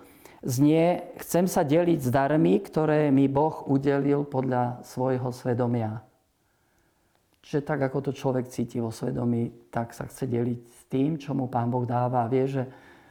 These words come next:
že keď sa delíme, že vtedy nám Boh dáva ešte viac a A že tým máme svojím spôsobom, ako mi to niektorí ľudia hovoria, že: „Páter, nech sa páči, na misie, robíte dobrú prácu.“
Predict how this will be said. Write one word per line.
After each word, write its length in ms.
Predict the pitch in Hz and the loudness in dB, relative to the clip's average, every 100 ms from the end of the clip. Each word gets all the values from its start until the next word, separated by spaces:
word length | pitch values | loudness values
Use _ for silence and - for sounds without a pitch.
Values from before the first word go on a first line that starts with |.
| _ | _
že 100 | 160 151 | -4 -2
keď 80 | |
sa 160 | 170 170 | 0 2
delíme, 480 | 139 139 151 147 139 | 2 4 4 4 2
že 160 | 135 | 0
vtedy 320 | 131 131 127 127 | -2 -2 0 2
nám 160 | 123 | 2
Boh 160 | 123 127 | 0 0
dáva 320 | 123 120 117 | 0 0 -2
ešte 240 | 135 - | -6 -4
viac 400 | 151 123 120 110 - | -2 2 2 -2 -8
a 320 | 220 139 113 113 - _ _ _ _ _ _ | -10 -6 -6 -8 -14 _ _ _ _ _ _
A 160 | - 127 | -6 -2
že 80 | 127 | -2
tým 320 | 127 156 151 | 2 2 4
máme 240 | 143 143 | 2 0
svojím 320 | 139 160 170 160 | 0 0 2 0
spôsobom, 560 | - 135 - 143 143 131 | 0 -2 0 0 2 0
ako 160 | 131 131 | 0 -2
mi 160 | 131 | -2
to 80 | 131 | 0
niektorí 400 | 123 127 143 127 | -2 0 0 2
ľudia 320 | 127 127 127 | 2 2 0
hovoria, 400 | 127 123 123 123 | 0 0 0 0
že: 160 | 117 120 - | -4 -10 -12
„Páter, 400 | - 127 127 123 127 160 170 _ | -4 -4 -2 -4 -6 -10 -16 _
nech 240 | 247 214 127 | -16 -10 -8
sa 160 | - | -4
páči, 320 | 135 123 123 127 | -2 -2 -2 -2
na 160 | 127 | 0
misie, 560 | 131 127 - 120 120 123 | 0 -2 0 0 0 -2
robíte 400 | 127 139 135 135 | -2 0 -2 -2
dobrú 240 | 139 139 | 0 0
prácu.“ 560 | 131 127 120 117 - | 0 0 -2 -2 -4